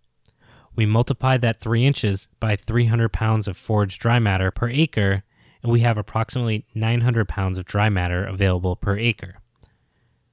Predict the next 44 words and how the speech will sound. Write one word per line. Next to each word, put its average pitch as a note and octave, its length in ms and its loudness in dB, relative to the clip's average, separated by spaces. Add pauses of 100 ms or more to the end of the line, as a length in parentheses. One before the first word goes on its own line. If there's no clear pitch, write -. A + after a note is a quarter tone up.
(320)
We A#2+ 80 0
can B2 160 0
take - 280 -4
that A#2 140 0
number A2+ 300 0
down B2 340 2
to A2 120 -8
what G#2 160 0
our G2 100 0
paddock B2 380 0
size F#2+ 340 -2
is G2+ 320 -2 (140)
once G#2 260 -2
we G#2+ 80 -2
know G#2 180 2
what G#2 260 0
the G2+ 100 -8
pounds G2+ 420 -4
per G#2+ 280 -4
square G2+ 300 -2
acre G#2 420 -6
is. - 220 -14 (1040)
Now, B2+ 280 2
I A#2 100 0
want A#2 300 2
to E3 80 -4
circle E3+ 320 -4
back G#2 360 0
to G2+ 120 -4
what A2+ 180 0
an B2 220 -6
A A2+ 100 2
U A#2 300 2
is G#2+ 280 0
per - 240 0
day F#2 340 0
because G#2+ 340 -2
it G#2 100 -2
is G2+ 140 0
important D3 480 0
to C#3 60 -4
understand G#2 580 -2
paddock C3 340 0
sizes F#2 540 -6